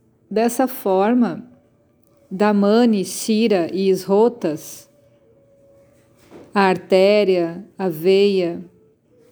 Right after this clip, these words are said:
e esses capilares ou microcanais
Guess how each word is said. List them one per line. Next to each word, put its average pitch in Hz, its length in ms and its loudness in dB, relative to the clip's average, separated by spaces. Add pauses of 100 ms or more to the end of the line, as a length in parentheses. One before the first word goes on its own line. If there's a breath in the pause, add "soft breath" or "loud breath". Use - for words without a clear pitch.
(180)
e 202 140 0
esses 202 460 0
capilares 202 1120 0 (960)
ou 202 240 4
microcanais 208 1300 -2